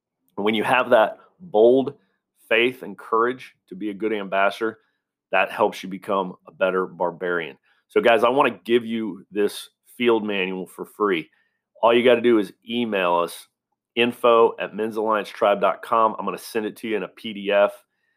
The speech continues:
Um, it's easy to print off and, um, and, and use it to lead your family spiritually to become a better ambassador and barbarian.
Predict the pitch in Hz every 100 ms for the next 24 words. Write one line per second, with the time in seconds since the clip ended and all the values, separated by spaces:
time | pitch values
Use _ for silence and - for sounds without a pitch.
0 | _ _ 87 90 87 85 - 110 107 107
1 | 95 - 117 104 104 98 - _ _ _
2 | _ _ 87 90 87 87 90 82 82 _
3 | _ _ - 90 90 95 95 104 98 -
4 | - 101 95 95 107 101 101 - 101 95
5 | 95 92 92 _ _ - - 120 117 113
6 | 110 104 - 95 - 107 95 85 98 98
7 | 95 - _ _ - 85 80 87 92 -
8 | - 90 - _ _ - 87 85 87 80
9 | 85 82 76